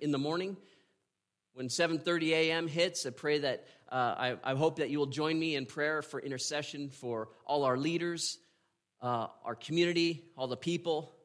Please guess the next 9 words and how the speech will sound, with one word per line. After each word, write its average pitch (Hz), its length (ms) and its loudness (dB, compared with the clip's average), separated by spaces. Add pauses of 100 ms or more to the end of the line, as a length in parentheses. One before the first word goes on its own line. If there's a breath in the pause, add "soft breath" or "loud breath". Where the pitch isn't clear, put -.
(840)
But 151 160 -4
this 254 220 2
week, 208 200 0
God 175 280 0
put 185 260 0
special 180 400 2
on 151 140 0
my 139 160 0
heart 139 340 -2